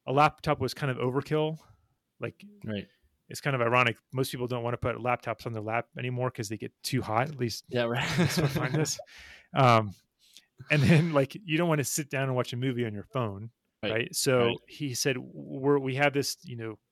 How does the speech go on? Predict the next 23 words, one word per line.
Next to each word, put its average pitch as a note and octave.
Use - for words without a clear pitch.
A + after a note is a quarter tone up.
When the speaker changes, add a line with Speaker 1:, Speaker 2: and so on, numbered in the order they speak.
Speaker 1:
change C#3+
in B2
behavior A2+
where A2+
we A#2
wanna A#2+
consume A#2
all A2
this G#2+
media, A2+
digital A#2
media, B2
but A#2+
we B2
don't C#3
really A#2+
have A2+
a G#2+
device A2
that's -
built A2
for A2+
that." A2